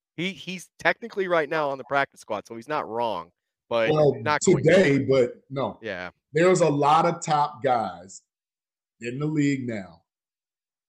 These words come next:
Speaker 2: that you all never knew were com-, that came in the second and third round. A lot of top D Bs, guys. A lot of top D Bs.
Speaker 1: Yeah.
Speaker 2: And Hall of Fame D Bs at that.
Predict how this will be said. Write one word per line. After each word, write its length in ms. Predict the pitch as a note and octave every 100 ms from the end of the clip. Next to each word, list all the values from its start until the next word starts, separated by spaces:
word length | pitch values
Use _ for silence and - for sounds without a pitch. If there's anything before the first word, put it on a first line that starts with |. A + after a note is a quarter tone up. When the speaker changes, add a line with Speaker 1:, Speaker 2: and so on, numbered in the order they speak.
| G2+
Speaker 2:
that 160 | G#2+ F#2+
you 240 | G2+ C#3 C#3
all 260 | C3 A2 G#2
never 280 | B2 C3
knew 260 | C3 C#3 B2+
were 160 | A2 G#2
com-, 260 | B2 A2+ G#2+
that 160 | G#2+ G#2+
came 380 | A#2 A2+ A2 A2
in 120 | G#2
the 60 | F#2+
second 360 | - A2 A2+
and 100 | G#2+
third 220 | A2 G#2+
round. 220 | G#2 F#2 D#2+
A 1000 | _ _ _ _ _ _ _ _ _ G#2
lot 140 | A#2+
of 100 | A#2+
top 240 | A#2+ G#2
D 120 | G2+ G2
Bs, 280 | F#2 E2
guys. 360 | D2 D#2 D2 - _ _ _ _ _
A 40 | G#2
lot 120 | G2+
of 80 | G2
top 220 | F2+ D#2
D 100 | D2+
Bs. 380 | D2+ _ _ - _ _ _ -
Speaker 1:
Yeah. 120 | D#3 - -
Speaker 2:
And 300 | B2 A2+ G#2 _ _ _ _ _
Hall 260 | - F#3 D#3+
of 160 | -
Fame 380 | - G#3 C#4 G#3
D 180 | D3 C#3
Bs 300 | B2 A#2+ G#2
at 80 | G#2
that. 200 | F3+ F3